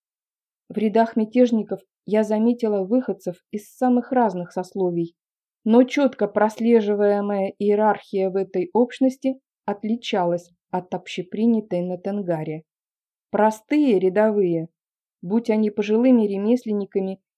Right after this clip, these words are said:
или юными аристократами, уважительно кланялись магам и командиру, хоть тот и выглядел как сержант стройбата. Такое же почтение высказывалось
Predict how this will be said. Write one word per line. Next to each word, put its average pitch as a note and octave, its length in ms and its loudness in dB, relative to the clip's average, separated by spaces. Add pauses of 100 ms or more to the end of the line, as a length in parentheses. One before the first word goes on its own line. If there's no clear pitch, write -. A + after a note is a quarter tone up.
или A3 200 0
юными G#3+ 600 2
аристократами, F#3+ 1040 -2 (440)
уважительно A3 880 2
кланялись A3+ 760 0
магам F3+ 560 2
и G3 140 -10
командиру, F3+ 880 2 (680)
хоть G#3 260 0
тот G#3 240 2 (120)
и F#3 100 0
выглядел F#3 640 -2
как G3 220 -6
сержант G3 460 -2
стройбата. F3+ 720 -4 (800)
Такое B3+ 380 6
же A#3 100 4
почтение A#3 880 2
высказывалось A#3 960 2